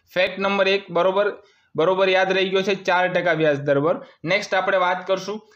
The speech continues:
ભોજન બિલ સહાય. ભોજન બિલ સહાય કેટલા કે પંદરસો રૂપિયા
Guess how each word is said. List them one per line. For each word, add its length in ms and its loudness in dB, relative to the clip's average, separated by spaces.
ભોજન 400 0
બિલ 180 0
સહાય. 360 -4
ભોજન 360 0
બિલ 140 0
સહાય 360 -2
કેટલા 340 -2
કે 100 -2
પંદરસો 520 -2
રૂપિયા 440 0